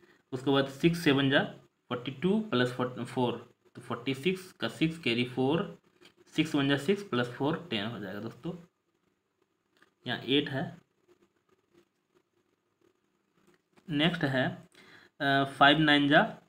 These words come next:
फ़ोर्टी फ़ाइव का फ़ाइव कैरी फ़ोर, फ़ाइव सिक्स जा थर्टी प्लस फ़ोर, तो थर्टी फ़ोर का फ़ोर कैरी थ्री, फ़ाइव सेवन जा थर्टी फ़ाइव प्लस थ्री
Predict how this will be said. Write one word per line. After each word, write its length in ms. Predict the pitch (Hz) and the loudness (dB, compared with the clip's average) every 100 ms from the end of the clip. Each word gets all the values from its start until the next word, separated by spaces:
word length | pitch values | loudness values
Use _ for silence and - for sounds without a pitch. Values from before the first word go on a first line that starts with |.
| _ | _
फ़ोर्टी 340 | - 135 - | -8 -2 0
फ़ाइव 380 | 160 143 135 156 - | 2 2 2 0 -2
का 120 | 127 | -4
फ़ाइव 460 | 127 139 135 143 143 | 0 4 4 2 0
कैरी 240 | 131 131 | 0 0
फ़ोर, 500 | 127 143 160 175 - _ _ _ _ _ _ - | 0 0 0 -2 -10 _ _ _ _ _ _ 2
फ़ाइव 160 | 143 | 2
सिक्स 300 | 143 151 143 | 4 0 2
जा 100 | 156 | 0
थर्टी 580 | 156 135 131 131 202 220 - _ _ _ _ _ - | 2 2 2 0 -4 -6 -10 _ _ _ _ _ -2
प्लस 240 | 139 131 | 0 0
फ़ोर, 560 | - 151 160 175 - _ _ _ _ _ _ _ _ _ _ _ _ _ _ _ _ | -2 0 2 0 -6 _ _ _ _ _ _ _ _ _ _ _ _ _ _ _ _
तो 100 | 127 | -8
थर्टी 420 | 127 - 127 135 | -8 -8 -4 -4
फ़ोर 260 | 139 143 147 | -2 -2 -2
का 100 | 139 | -4
फ़ोर 300 | 139 147 143 | -2 -2 0
कैरी 200 | 131 127 | 0 0
थ्री, 400 | 127 139 165 214 - _ _ _ - | -2 0 0 0 -10 _ _ _ 0
फ़ाइव 200 | 139 139 | 2 4
सेवन 360 | 139 143 139 131 | 2 0 2 2
जा 120 | 143 | 0
थर्टी 320 | 135 123 143 | 0 -2 -2
फ़ाइव 260 | 131 139 165 | 0 0 0
प्लस 380 | - 120 120 | -2 -4 -4
थ्री 400 | - 127 165 208 | -4 -2 -2 -2